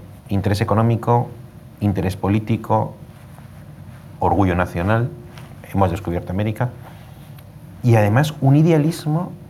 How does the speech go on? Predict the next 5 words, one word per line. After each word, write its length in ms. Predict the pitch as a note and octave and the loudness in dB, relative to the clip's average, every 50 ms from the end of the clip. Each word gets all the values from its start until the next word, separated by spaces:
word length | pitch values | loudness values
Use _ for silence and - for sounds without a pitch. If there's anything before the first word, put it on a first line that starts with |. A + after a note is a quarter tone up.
| - - | -8 -8
extraordinario, 840 | F#2+ - - - G2 F#2+ F#2+ E2+ F2+ - - - - G2 F2+ E2+ - - - - - - - - - - - - - - - - - - - - - | -8 -6 -6 -6 -4 -4 -4 -4 -6 -8 -8 -8 -10 -10 -12 -12 -14 -18 -20 -20 -20 -20 -20 -20 -20 -20 -20 -20 -20 -20 -20 -20 -20 -20 -20 -6 0
m-, 180 | - A2+ A2+ - | 2 2 2 2
extremadamente 840 | - G#2 G2 - - - - G2+ G2 A2+ D3 D#3 D3+ D#3 D3+ C3+ C#3+ | 2 -2 -4 -4 -6 -4 0 2 4 6 6 6 6 4 4 2 4
movilizador, 680 | C3+ C3 B2+ C3 B2+ B2+ B2+ - D3 D3+ E3 F#3 G#3 - - - - - - - - - - - - - - - - - - - G#2 | 4 4 4 4 4 2 2 2 4 4 4 4 2 0 -6 -12 -16 -18 -18 -18 -18 -20 -20 -20 -20 -20 -20 -20 -20 -20 -10 -2 2
literario, 1200 | G#2+ A2 G#2+ G2+ - F#2+ F2 F#2+ G#2+ A#2 A#2 B2 B2 B2 B2 B2 B2+ B2+ B2+ B2+ B2+ B2 A#2 - | 4 6 6 6 4 4 4 4 4 4 4 4 2 2 2 2 2 2 2 0 0 -2 -2 -4